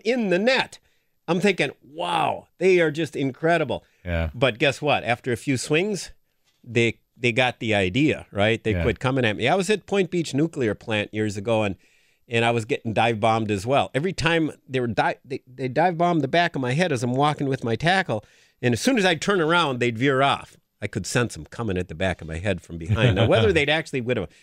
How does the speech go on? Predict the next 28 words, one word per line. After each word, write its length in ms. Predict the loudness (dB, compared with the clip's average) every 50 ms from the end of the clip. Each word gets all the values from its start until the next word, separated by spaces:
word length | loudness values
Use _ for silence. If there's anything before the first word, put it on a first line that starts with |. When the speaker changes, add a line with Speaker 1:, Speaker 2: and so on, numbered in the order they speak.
| _ _ _ _ _ _ _
Speaker 1:
pecked 320 | -10 -6 -4 -4 -4 -2 -2
me 160 | 0 2 2
in 80 | 2
the 140 | 2 2 0
head 220 | 2 2 2 2 2
or 20 | 2
Speaker 2:
Yeah. 20 | 0
Speaker 1:
not, 280 | 0 0 -2 -2 -2 -2
I 80 | -2 0
don't 140 | 0 2 0
know. 100 | 0 0
Red-winged 460 | 2 2 2 2 2 0 0 0 2
blackbirds 520 | 2 2 2 0 -2 -6 -6 -6 -6 -6 -8
can 160 | -8 -6 -4
do 120 | -2 -2
it 120 | -2 -2 -4
sometimes. 580 | -6 -6 -6 -6 -4 -2 -2 0 -2 -2 -6 -10 _ _ _ _ _ _ _ _
Speaker 2:
You 140 | 2 4 6
Speaker 1:
They're 100 | 6 6
Speaker 2:
know 60 | 6
Speaker 1:
just 220 | 4 4 2 -2 -4
protecting 520 | -4 -2 0 0 0 0 0 -2 -2 0
the 60 | 0
brood. 360 | 0 0 2 2 2 2 2 2
I 140 | 2 2 2
understand 640 | 0 -2 -4 -4 -2 0 2 2 4 2 2 0 -2
Speaker 2:
Yeah. 80 | -4
Speaker 1:
it. 100 | -6 -10